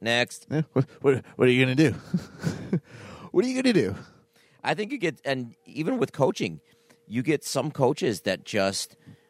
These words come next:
Speaker 1: you get a kid that, that they wanna treat every situation the same, especially at the end of the year. Like, "Coach, I just, you know, I, like, we, I, last week we had my track and field team in here, where it's,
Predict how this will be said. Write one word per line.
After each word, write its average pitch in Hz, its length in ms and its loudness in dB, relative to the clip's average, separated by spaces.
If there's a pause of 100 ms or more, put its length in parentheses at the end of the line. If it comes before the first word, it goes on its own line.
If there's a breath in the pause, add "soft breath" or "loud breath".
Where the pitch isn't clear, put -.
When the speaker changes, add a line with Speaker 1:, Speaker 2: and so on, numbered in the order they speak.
(360 soft breath)
Speaker 1:
you 113 340 -6
get 113 160 4
a 113 60 2
kid 117 280 2
that, 104 180 0
that 107 320 2
they 110 120 2
wanna 107 280 2
treat 113 300 -4 (100)
every 104 320 0
situation 107 760 0
the 98 80 -2
same, 117 300 0
especially 95 420 0
at 101 80 -2
the 98 100 -4
end 101 100 0
of 101 60 0
the 95 60 -4
year. 101 280 2
Like, 90 200 0
"Coach, 107 400 0
I 95 80 0
just, 92 260 -4 (240)
you 104 180 -2
know, 95 140 4
I, 90 100 0 (640)
like, 104 160 2
we, 107 400 -2
I, 90 300 0 (320)
last 104 340 0
week 110 160 -4
we 107 120 -2
had 107 120 2
my 98 120 0
track 101 240 0
and 104 80 -12
field 110 220 -2
team 92 180 -6
in 85 80 -4
here, 80 240 -6 (500 loud breath)
where 98 380 4
it's, - 480 -4